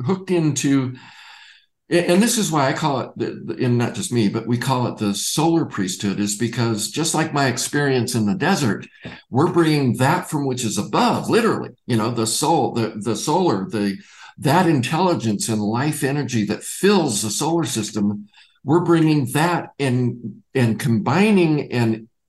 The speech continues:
and marrying that with the spirit of the earth, with the, with the nature of the earth, the aliveness of the earth.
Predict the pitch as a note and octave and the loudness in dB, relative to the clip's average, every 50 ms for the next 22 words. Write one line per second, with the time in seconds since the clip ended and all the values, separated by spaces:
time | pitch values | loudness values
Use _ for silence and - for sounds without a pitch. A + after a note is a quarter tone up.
0 | _ - C3 B2 A#2 A2+ A2+ G#2 A2 B2 C3 D3 D#3 E3+ D#3+ D3+ D3 C3+ C3+ C3+ | _ 0 2 2 4 4 4 4 4 4 4 4 4 2 2 2 0 0 2 2
1 | B2 A#2 A#2 A2+ F#2+ G#2 G2 G2 G#2 G#2 G2+ - - - G#2 G2 A2 A2 A2 A2+ | 2 2 0 0 -2 -2 -2 0 -2 -2 -4 -8 -10 -8 -2 0 0 0 0 0
2 | - - A#2+ - - - - _ - A#2 A2 G#2 G2+ - - - - - - - | -4 -10 -14 -16 -18 -20 -20 _ -4 -2 0 0 0 -2 -2 -4 -4 -4 -4 -2
3 | B2 A#2+ A2+ A#2 A2+ - - A2+ - - G#2+ G#2 A#2 - F#3+ - - - - - | 0 0 2 2 0 -2 -4 -6 -6 -4 -2 0 0 0 0 -2 -4 -6 -10 -12
4 | - _ _ _ _ _ _ _ _ _ _ _ - G#2+ A2+ - - A2 G2+ G#2 | -14 _ _ _ _ _ _ _ _ _ _ _ -4 -4 -4 -2 -2 0 0 -2
5 | G2+ - - A2 G#2+ - G#2+ G#2+ G2+ G2+ G#2 A2+ D3+ G3 F#3+ - - - G#2+ F#2+ | -2 -2 -2 -2 -2 -2 0 0 2 2 2 2 2 2 0 0 -2 -4 -4 -4
6 | E2+ - - - A2 G2+ - - G#2 - - B2 D3+ F3 C#3 A#2+ - A2 G#2 G#2 | -4 -6 -6 -6 -6 -4 -4 -4 -4 -4 -4 -2 -2 -2 -2 -4 -4 -4 -4 -4
7 | G2+ G2 G#2 A2 B2+ C#3+ D3 C#3+ - - A2 G2 G2 - - F#2+ F#2+ - - G#2 | -4 -4 -6 -6 -4 -4 -4 -4 -4 -2 -2 -2 -2 -4 -4 -6 -6 -6 -4 -4
8 | F#2+ - - E3+ D#3 E2+ - - - | -4 -2 -2 -4 -4 -4 -6 -10 -16